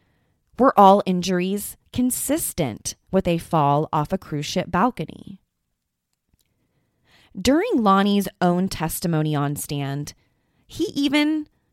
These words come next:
kind of suggested that Mickey may have even committed suicide. He said he'd stood by her through pretty major periods of depression over the years.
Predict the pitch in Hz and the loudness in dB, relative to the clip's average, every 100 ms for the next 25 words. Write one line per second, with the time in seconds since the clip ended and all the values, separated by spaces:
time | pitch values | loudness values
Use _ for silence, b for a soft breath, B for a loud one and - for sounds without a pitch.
0 | _ - 320 392 415 - - 320 190 190 | _ -6 -4 -2 -2 -4 -4 -4 0 0
1 | 277 - - - 175 175 170 175 185 170 | 0 -6 -8 -10 -2 2 2 2 -2 -6
2 | 151 - 190 185 156 160 196 185 190 196 | -6 -4 -4 -2 -2 -2 -2 -2 0 -2
3 | 196 190 190 196 185 - 180 269 - - | -2 -2 -2 -2 -4 -6 -4 -4 -4 -8
4 | - - 190 - _ _ _ _ _ _ | -10 -16 -20 -20 _ _ _ _ _ _
5 | _ - 220 - 208 196 190 - _ - | _ -2 0 4 4 4 2 -8 _ -6
6 | 202 190 - 208 208 175 165 254 175 139 | -4 -4 0 2 2 2 2 2 0 -4
7 | 101 175 - 180 - - 170 170 180 165 | -4 -6 -4 -6 -6 -6 -4 -4 -4 -2
8 | 147 151 170 - 160 165 180 - 170 180 | -2 -2 -4 -4 -4 -2 -2 -2 -6 -6
9 | - 175 - 196 156 156 165 147 135 135 | -4 -4 -2 -4 -4 -4 -4 -6 -8 -8
10 | 92 - - - | -10 -10 -12 -14